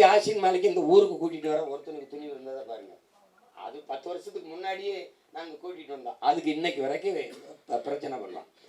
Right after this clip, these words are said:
அப்ப நீங்க ஆழ்ந்து கவனிச்சீங்கன்னா இந்த கோட்பாடுகளுக்கு மாற்றாக ஒரு மாற்று கோட்பாடு ஒன்றுதான் இதை வீழ்த்த முடியும். அப்ப திமுகவை வீழ்த்தணும், யாரை கொண்டு வரணும்னா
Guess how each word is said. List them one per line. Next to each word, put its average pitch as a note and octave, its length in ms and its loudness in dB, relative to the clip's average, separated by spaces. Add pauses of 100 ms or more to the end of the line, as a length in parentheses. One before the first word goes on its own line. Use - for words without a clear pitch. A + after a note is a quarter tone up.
(220)
அப்ப C#3 240 -2
நீங்க A#2 140 4 (140)
ஆழ்ந்து A#3+ 340 6
கவனிச்சீங்கன்னா A2 600 -4 (560)
இந்த G#3 180 0 (160)
கோட்பாடுகளுக்கு C4 920 2 (160)
மாற்றாக F3 500 0 (880)
ஒரு F3 100 -2 (120)
மாற்று G3+ 300 -2 (120)
கோட்பாடு D#3 500 0 (240)
ஒன்றுதான் C#3 420 -6
இதை C#3+ 180 -6
வீழ்த்த C#3+ 300 -10
முடியும். - 300 -18 (260)
அப்ப B2 140 -8 (100)
திமுகவை F#3 600 0
வீழ்த்தணும், D#3 440 -6 (320)
யாரை A3 340 8
கொண்டு D#3+ 220 -8
வரணும்னா C#3 320 -6